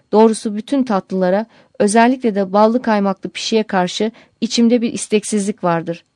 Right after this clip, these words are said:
Ne felaket ya Rabbi. Burada böyle açlıktan geberip gideceğim diye yanıt vermiş.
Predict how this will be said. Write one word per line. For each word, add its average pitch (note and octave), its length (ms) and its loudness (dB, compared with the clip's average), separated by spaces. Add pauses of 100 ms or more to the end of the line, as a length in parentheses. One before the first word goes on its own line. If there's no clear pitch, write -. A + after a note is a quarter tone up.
(100)
Ne A#3+ 120 6
felaket G3 600 0
ya F3+ 180 2
Rabbi. F3 400 -6 (580)
Burada C4 600 6
böyle A#3 320 8
açlıktan A3+ 640 0
geberip G3+ 400 -2
gideceğim F3+ 520 -2
diye G3 140 0
yanıt F3 380 -4
vermiş. D#3+ 500 -8